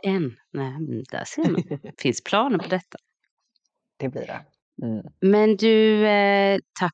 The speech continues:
Speaker 1: för din presentation, även om det var en stor fråga.
Speaker 2: Ja.
Speaker 1: Men jag tänkte att
Speaker 2: <laughs>
Speaker 1: jag börjar med att läsa ditt, eh, brev.
Speaker 2: Mm.
Speaker 1: Och så får vi se lite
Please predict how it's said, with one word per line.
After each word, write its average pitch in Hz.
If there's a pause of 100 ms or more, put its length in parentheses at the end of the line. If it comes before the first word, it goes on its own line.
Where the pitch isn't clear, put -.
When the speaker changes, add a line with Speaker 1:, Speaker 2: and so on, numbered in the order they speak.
Speaker 1:
för 180
din 240
presentation, 240
även 156
om 170
det 196
var 175
en 156
stor 160
fråga. 139 (540)
Speaker 2:
Ja. 131
Speaker 1:
Men 220
jag 247
tänkte -
att 170
Speaker 2:
<laughs> -
Speaker 1:
jag 208
börjar 254
med 226
att 220
läsa 196
ditt, 156
eh, 139
brev. 196 (500)
Speaker 2:
Mm. 143 (600)
Speaker 1:
Och 170
så 165 (180)
får 185
vi 208
se -
lite 120